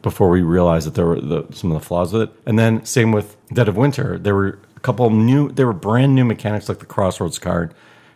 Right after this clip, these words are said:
that really, Secret Goal, those things were not there before. So I think there are some new things being done.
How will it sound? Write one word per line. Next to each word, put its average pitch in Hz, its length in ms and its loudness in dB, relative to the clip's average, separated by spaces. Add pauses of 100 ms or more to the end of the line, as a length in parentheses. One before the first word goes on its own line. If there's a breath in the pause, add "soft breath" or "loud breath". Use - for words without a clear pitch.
(120)
that 120 100 2
really, 101 460 0
Secret 117 340 -6
Goal, 90 460 -6
those 123 220 0
things 120 300 2 (240)
were 107 180 2
not 107 200 0
there 113 220 2
before. 85 480 -10
So 117 440 0
I 123 120 -2
think 175 180 -2
there 131 240 -2
are 101 360 0 (520 soft breath)
some 104 380 2
new 82 120 0
things - 360 -8
being 85 260 -6
done. - 300 -12